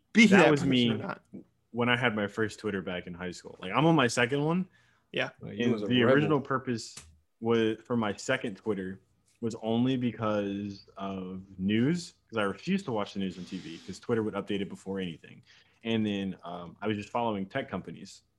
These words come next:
Speaker 2: So anytime a new phone would come out, I'd be like, "Oh, I wonder what the
Speaker 3: He was
Speaker 2: megapixels
Speaker 3: looking at
Speaker 2: in
Speaker 3: ways
Speaker 2: this
Speaker 3: to
Speaker 2: are gonna
Speaker 3: crash
Speaker 2: be."
Speaker 3: the stock market, fellas.
Speaker 2: Oh. Actually, no, I was that kid back in high school reading the Wall Street Journal at, like, lunch period, but that's neither here nor there. Um,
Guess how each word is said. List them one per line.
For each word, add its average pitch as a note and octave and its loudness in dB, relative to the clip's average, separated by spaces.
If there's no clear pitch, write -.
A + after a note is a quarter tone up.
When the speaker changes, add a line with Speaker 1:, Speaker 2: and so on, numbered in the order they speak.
Speaker 2:
So A2+ -8
anytime A2 0
a G#2+ -4
new A2+ 2
phone A2+ 0
would G2+ -4
come F#2+ -4
out, F2+ -8
I'd F2+ -14
be G#2 -12
like, A2 -10
"Oh, G3 -10
I - -12
wonder A2 -6
what B2 -12
the C3+ -2
Speaker 3:
He B2 2
was A2 2
Speaker 2:
megapixels A2 0
Speaker 3:
looking A#2 2
at A2+ 2
Speaker 2:
in A#2 2
Speaker 3:
ways A#2 4
Speaker 2:
this F3+ -2
Speaker 3:
to G#2+ -4
Speaker 2:
are - -8
gonna A2+ 0
Speaker 3:
crash A#2 -8
Speaker 2:
be." - -18
Speaker 3:
the G#2+ -2
stock G#2+ -6
market, G#2 -8
fellas. - -8
Speaker 2:
Oh. G2+ -10
Actually, G3 4
no, D3+ 8
I B2 8
was B2 6
that G#2+ 2
kid G#2 0
back G2+ -2
in F#2 -4
high G2+ -6
school F#2 -8
reading F#2 -2
the F2+ -8
Wall F#2 -6
Street F#2+ -12
Journal F#2 -6
at, F2 -12
like, E2 -10
lunch F2 -12
period, F2 -12
but G2 -8
that's G2 -2
neither F#2 -2
here F2+ -8
nor F2 -8
there. F2 -8
Um, A#2 0